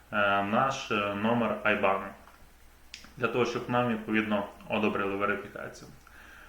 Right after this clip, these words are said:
Ось раніше можна було так зробити через Монобанк, але суть в тому, що вони вже прибрали сепа переказ. Відповідно, зараз можна тільки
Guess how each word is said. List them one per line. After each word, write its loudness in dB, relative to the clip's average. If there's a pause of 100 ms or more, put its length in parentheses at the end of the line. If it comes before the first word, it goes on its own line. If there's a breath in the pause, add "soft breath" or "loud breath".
(160 loud breath)
Ось -2
раніше 4
можна 2
було 2
так 2
зробити -2
через -4
Монобанк, 0 (640 loud breath)
але 4
суть -4
в -16
тому, 0
що -2
вони 0
вже 4
прибрали 2
сепа 0
переказ. -2 (120)
Відповідно, 0 (360 loud breath)
зараз 4
можна 2
тільки -2